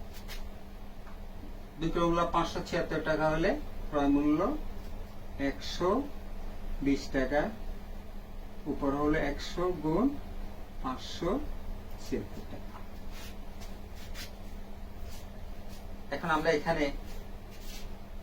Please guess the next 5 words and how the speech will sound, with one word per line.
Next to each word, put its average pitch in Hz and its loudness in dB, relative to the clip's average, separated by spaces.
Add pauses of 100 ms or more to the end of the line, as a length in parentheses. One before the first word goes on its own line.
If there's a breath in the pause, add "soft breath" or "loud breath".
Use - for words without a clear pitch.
(680)
যে 147 4 (120)
রেজাল্টটা 139 8 (120)
পাবো, 139 12 (1160)
এই 135 6
রেজাল্টটা 139 8